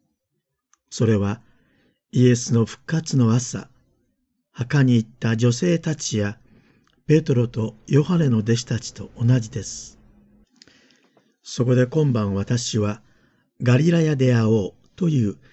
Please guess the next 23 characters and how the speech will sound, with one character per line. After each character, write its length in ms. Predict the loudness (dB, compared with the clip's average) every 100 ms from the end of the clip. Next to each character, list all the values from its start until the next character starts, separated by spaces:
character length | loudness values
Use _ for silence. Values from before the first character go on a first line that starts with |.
| _ _ _
イ 160 | 2 4
エ 80 |
ス 180 | 4 0
の 100 | 0
約 200 | 2 -2
束 280 | -2 0 0
に 100 | 0
つ 160 | -2 -2
い 140 | -4
て 320 | -2 -4 -2
お 120 | -6 -2
話 420 | 0 -2 -4 -8
し 60 |
し 20 | -6
た 160 | -4
い 80 | -4
と 120 | 0
思 200 | 0 -2
い 120 | -6
ま 140 | -10 -12
す。 320 | -16 -16 -20 _ _ _ _ _ _ _ _ _ _ _ -2
ま 160 | 0
ず、 240 | 0 -4